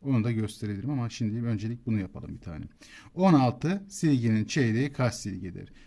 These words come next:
Hemen bir şekil çizeceğim. Ama şekilimi çizerken on altı tane silgiyi çiziyorum. Buraya yazıyorum. Bir, iki, üç, dört, beş, altı, yedi,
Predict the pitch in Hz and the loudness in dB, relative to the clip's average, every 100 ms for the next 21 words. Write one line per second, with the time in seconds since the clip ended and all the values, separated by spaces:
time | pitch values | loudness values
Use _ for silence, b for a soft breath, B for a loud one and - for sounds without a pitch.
0 | b b 165 120 117 113 113 120 - - | b b 2 2 4 2 0 -2 -6 -16
1 | - - 156 139 135 123 113 107 104 120 | -20 -6 -4 -2 -4 -6 -8 -6 -2 0
2 | 131 127 B B - 143 127 - 127 135 | 0 -4 B B 0 2 2 0 0 2
3 | 135 127 120 127 123 131 135 165 131 123 | 2 0 0 0 0 0 2 4 4 2
4 | - 123 120 117 - 131 104 123 123 113 | -2 0 2 0 0 0 0 -2 -2 -2
5 | 107 92 82 - _ - 71 117 135 123 | -2 -4 -8 -16 _ -14 -10 -4 0 2
6 | 127 131 110 110 92 95 113 135 101 - | 2 2 2 -2 -4 -4 2 2 2 -6
7 | _ _ _ _ - 151 117 80 - _ | _ _ _ _ -4 2 2 0 -10 _
8 | _ _ - 147 113 - - - _ _ | _ _ -2 0 0 -2 -16 -18 _ _
9 | 113 113 127 107 - - b b b - | -8 -2 0 -2 -6 -20 b b b -8
10 | 131 131 107 - - - - _ - 127 | 0 0 0 -4 -12 -18 -20 _ -8 -2
11 | 127 127 120 90 - _ - - 113 120 | -2 -2 -4 -6 -10 _ -20 -10 0 2
12 | 127 123 135 | 2 2 -2